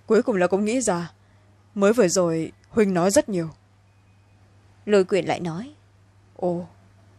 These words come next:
Speaker 1: vậy lời ta nói lại có gì sai?
Speaker 2: Thẩm Biên Nhi lại vội vàng đáp.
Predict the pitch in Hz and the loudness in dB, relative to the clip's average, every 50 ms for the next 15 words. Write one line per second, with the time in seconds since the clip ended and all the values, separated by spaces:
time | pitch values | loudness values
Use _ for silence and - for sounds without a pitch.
0 | _ - 170 190 180 180 180 180 185 185 185 - 190 196 185 165 160 180 233 269 | _ -2 2 4 4 6 4 4 4 4 2 4 2 0 0 -2 -4 -4 -6 -6
1 | 277 - - 185 185 - 240 233 202 175 160 - 175 170 190 196 - _ _ _ | -8 -6 -2 -2 0 0 0 0 0 -2 -2 -2 -4 -6 -8 -12 -16 _ _ _
2 | _ _ _ _ _ _ _ _ _ _ _ _ _ _ _ _ _ - - 214 | _ _ _ _ _ _ _ _ _ _ _ _ _ _ _ _ _ -2 0 0
3 | 185 170 185 185 190 190 185 170 170 - 175 185 156 - - 180 165 131 127 156 | 2 2 0 0 0 0 0 0 0 0 2 0 0 0 0 -2 -2 -4 -6 -10
4 | 180 240 | -10 -10